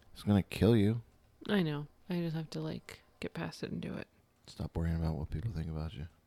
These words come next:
Speaker 2: It's not that as much as it is I just feel bad, like, leaving you with all the kids. I don't know why, because they're yours.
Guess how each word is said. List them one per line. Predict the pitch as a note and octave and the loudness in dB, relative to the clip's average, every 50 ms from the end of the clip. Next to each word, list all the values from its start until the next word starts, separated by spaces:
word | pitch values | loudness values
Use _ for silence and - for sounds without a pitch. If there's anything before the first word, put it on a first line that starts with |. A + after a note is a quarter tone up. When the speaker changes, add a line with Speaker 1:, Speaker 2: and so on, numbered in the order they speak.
| - - | -16 -14
Speaker 2:
It's | - - - | -6 0 4
not | A3 G#3 G3+ F3+ | 4 6 6 4
that | E3+ D#3 C#3+ - | 2 2 2 0
as | E3 D3+ | -2 -2
much | D#3+ D#3+ D#3 - | -2 -4 -4 -4
as | E3+ E3 D#3+ | -4 -2 -2
it | D#3+ D#3 | -2 -2
is | D#3 D#3 | -2 -2
I | D#3 D#3 | -2 -4
just | D3+ - D#3 D3+ - - - | -4 -4 -6 -8 -8 -6 -6
feel | E3 D#3+ | -4 -4
bad, | D#3 D#3+ D#3+ - - - - - - | -4 -4 -4 -4 -6 -8 -10 -10 -10
like, | F#3+ G3 F#3+ - - - - | -8 -8 -8 -8 -10 -8 -4
leaving | F#3+ F3 E3+ D#3+ E3 E3 | -2 -2 0 0 -2 -2
you | E3 | -2
with | F3 F3 | -4 -4
all | - - - - | -4 -4 -4 -6
the | - - | -6 -6
kids. | - - - - - - - _ _ - | -8 -8 -8 -10 -12 -16 -20 _ _ 4
I | G3 | 6
don't | F3+ E3 | 6 6
know | D#3 D3+ | 6 6
why, | C#3 D3 D3 C#3 | 6 6 4 4
because | C#3 C#3+ C#3 - D#3 C#3+ - | 2 0 -2 -2 -4 -8 -4
they're | - C#3+ D3+ | -4 -4 -2
yours. | - - - - - - - | -2 -4 -4 -6 -8 -10 -12